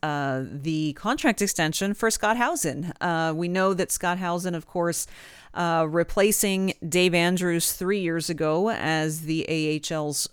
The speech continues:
president. Um, of course, no one knew at the time, uh, that m-, just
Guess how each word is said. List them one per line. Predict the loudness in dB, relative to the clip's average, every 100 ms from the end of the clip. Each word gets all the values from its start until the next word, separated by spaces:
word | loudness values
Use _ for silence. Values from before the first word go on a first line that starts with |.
| -8
president. | 0 2 2 0 0 0 -2 -6 -18 -20 -18 -6
Um, | -2 0 0 0 -4 -4
of | -4 -4 -4
course, | 0 0 0 -2
no | 0 2 2
one | 4 2 2 -2 -6
knew | -4 2 4 6 4
at | 2 -4
the |
time, | -10 -2 0 2 2 0 -4 -4
uh, | -2 0 0 -2
that | 0 -2 -2 -8
m-, | -2 -2 -4
just | -4 -2 -2 -4